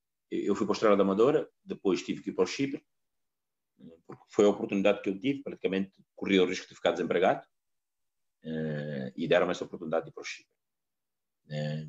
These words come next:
o meu joelho não estava grande coisa, eu tive a felicidade de apanhar um fisioterapeuta russo no Chipre,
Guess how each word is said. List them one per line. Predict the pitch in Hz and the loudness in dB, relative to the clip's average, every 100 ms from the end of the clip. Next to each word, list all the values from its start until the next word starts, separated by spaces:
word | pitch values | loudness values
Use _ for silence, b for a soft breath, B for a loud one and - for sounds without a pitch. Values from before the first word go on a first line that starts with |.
| 78 | -8
o | 101 | 2
meu | 107 117 | 6 6
joelho | 101 113 107 | 6 6 6
não | 107 | 4
estava | 104 101 95 | 2 4 6
grande | 92 110 104 | 6 6 4
coisa, | 135 160 165 170 _ _ _ _ _ _ _ _ _ | 8 8 6 -2 _ _ _ _ _ _ _ _ _
eu | 110 | -2
tive | 107 117 | 4 4
a | |
felicidade | 117 117 - 123 123 | 4 0 2 4 4
de | |
apanhar | 113 120 120 | 2 2 2
um | 120 | 0
fisioterapeuta | - 123 104 117 107 120 113 110 | -4 -8 -2 4 4 4 4 4
russo | 113 120 - - _ _ _ _ _ _ _ _ | 4 0 -2 -6 _ _ _ _ _ _ _ _
no | 90 113 | -4 -2
Chipre, | 104 - 156 - - | 0 4 4 4 -4